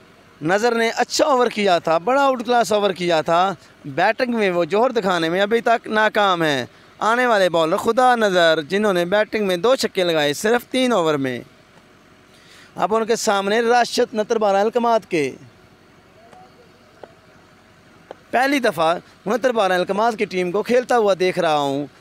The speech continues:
अभी तक उनके खेल के बारे में कोई अच्छा idea नहीं। देखते हैं राशिद क्या कर पाते हैं। आए,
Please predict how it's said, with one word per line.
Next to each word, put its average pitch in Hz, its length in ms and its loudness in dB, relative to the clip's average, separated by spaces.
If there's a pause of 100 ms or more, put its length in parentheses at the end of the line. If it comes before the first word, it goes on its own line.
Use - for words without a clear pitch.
(120)
अभी 214 220 -2
तक 170 200 0 (120)
उनके 247 280 -4
खेल 247 280 2
के 226 120 -4
बारे 170 260 0
में 180 120 -6
कोई 240 180 0
अच्छा 247 400 -2
idea 233 300 2
नहीं। 170 200 -2
देखते 220 320 -2
हैं 175 140 0
राशिद 233 380 -2
क्या 262 180 -2
कर 220 160 0
पाते 156 340 -4
हैं। 151 180 -2
आए, 214 380 -2